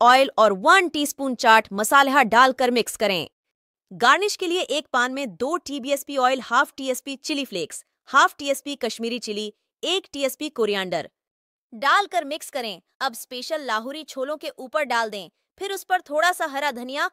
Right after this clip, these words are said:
और हरी मिर्च डालकर गार्निश कर लें। तो लीजिए, स्पेशल लाहौरी छोला रेसिपी तैयार है। I hope आज की ये रेसिपी आपको जरूर पसंद होगी।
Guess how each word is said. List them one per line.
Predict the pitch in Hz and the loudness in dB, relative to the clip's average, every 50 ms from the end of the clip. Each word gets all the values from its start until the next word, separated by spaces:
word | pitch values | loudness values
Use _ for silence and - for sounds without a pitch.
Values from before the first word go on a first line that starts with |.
| _ _ _ | _ _ _
और | - 262 269 | -4 -4 -4
हरी | 240 220 294 330 - 381 | -4 -4 -2 -2 -2 -2
मिर्च | 330 320 311 - 277 | -2 -4 -6 -6 -6
डालकर | 226 254 269 285 302 - 330 330 | -4 -4 -2 -2 -2 -4 -4 -4
गार्निश | 262 247 247 254 269 311 320 - | -2 -2 -2 -2 -2 -4 -8 -8
कर | - 311 294 254 | -6 -6 -6 -6
लें। | 262 240 208 - _ _ _ _ _ _ _ _ _ _ - | -6 -10 -10 -12 _ _ _ _ _ _ _ _ _ _ -14
तो | 339 | -12
लीजिए, | 339 330 339 285 330 330 320 | -10 -10 -10 -10 -10 -10 -10
स्पेशल | 311 - - 294 294 - 311 294 | -10 -12 -14 -12 -10 -10 -8 -6
लाहौरी | 277 254 262 277 285 294 302 | -6 -6 -6 -6 -8 -12 -12
छोला | - - 285 269 277 | -10 -8 -6 -6 -6
रेसिपी | 269 247 247 254 - - 269 | -6 -8 -10 -14 -16 -16 -14
तैयार | - 233 226 226 233 254 262 | -14 -10 -8 -6 -4 -4 -4
है। | 262 202 165 170 _ _ _ _ - 220 | -6 -10 -12 -14 _ _ _ _ -8 -6
I | 233 240 | -6 -4
hope | 233 262 269 254 220 _ _ _ _ - - | -4 -4 -4 -4 -4 _ _ _ _ -12 -12
आज | 254 - | -12 -12
की | - 285 | -12 -12
ये | 277 269 | -10 -10
रेसिपी | 247 247 254 - - 277 | -10 -12 -14 -14 -12 -10
आपको | 247 240 _ - 269 | -10 -10 _ -10 -10
जरूर | 254 214 226 233 277 285 | -10 -10 -10 -12 -12 -12
पसंद | 262 - 220 - 247 240 220 | -12 -12 -12 -12 -10 -10 -8
होगी। | 220 220 220 190 185 - | -8 -10 -10 -12 -16 -20